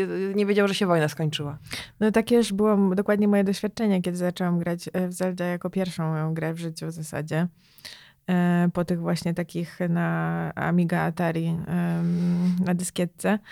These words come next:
Speaker 2: Em,
Speaker 1: <laughs> Grałyśmy w dosie.
Speaker 2: <laughs> Tak. Em, i, i grałam też w statki na kartce, nie? Ale, mm, więc była to moja pierwsza gra i nic nie rozumiałam z tego. W związku z tym naprawdę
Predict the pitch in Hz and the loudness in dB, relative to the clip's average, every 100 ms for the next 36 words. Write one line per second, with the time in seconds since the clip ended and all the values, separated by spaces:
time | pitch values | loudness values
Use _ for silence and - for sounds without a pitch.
0 | - - - - - - 202 190 202 208 | -16 -14 -10 -10 -4 2 4 6 4 6
1 | 208 208 208 214 233 190 196 - - 190 | 6 10 10 8 6 2 0 0 0 -2
2 | - - 247 - 202 262 254 - 233 294 | -6 -6 -4 -2 6 6 6 4 0 0
3 | 285 - - - - - - - - 180 | -2 -2 -8 -8 -8 -10 -12 -14 0 4
4 | 226 240 254 226 - - - 214 185 196 | 6 6 4 2 -2 -4 4 6 6 4
5 | 185 208 202 190 180 - - 185 - 175 | 2 4 6 4 0 0 2 2 2 2
6 | 170 175 175 170 - - 156 180 208 - | 2 2 0 -2 -10 -4 0 2 0 0
7 | 185 185 185 185 190 180 - 190 196 190 | 0 2 4 4 2 0 0 2 4 6
8 | 196 196 196 - 202 196 196 208 190 196 | 6 6 4 4 2 0 2 2 2 2
9 | 190 208 202 190 202 226 - 196 196 196 | 2 0 0 0 2 2 2 2 4 4
10 | - - 226 226 202 185 185 180 180 175 | 0 0 0 2 4 4 4 2 2 2
11 | 175 - 180 101 - - - - - - | 0 -2 0 2 0 -4 -20 -20 -20 -6
12 | 185 196 - 208 - 208 202 - 196 190 | 0 2 2 -2 2 4 4 4 2 2
13 | 202 196 196 196 | 2 4 4 4